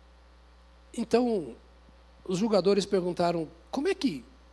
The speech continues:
se o tema é paz, você pinta um quadro de tempestade?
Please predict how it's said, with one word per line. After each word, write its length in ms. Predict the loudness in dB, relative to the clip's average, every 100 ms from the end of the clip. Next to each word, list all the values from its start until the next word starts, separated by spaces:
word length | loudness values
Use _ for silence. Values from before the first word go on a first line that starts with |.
| -14
se 100 | -8
o 40 | -4
tema 280 | -2 0
é 80 | -2
paz, 920 | -2 0 0 -2 -10 -12 -14 -16 -18 -20 -20 -20 -20 -20 -20 -20 -20 -20 -20 -6
você 320 | -2 0 -2
pinta 400 | 0 -2 0 2
um 100 | 0
quadro 560 | -2 -2 -2 -2 -8 -8
de 140 | -6
tempestade? 920 | -2 -2 -2 -4 0 0 -2 -6 -18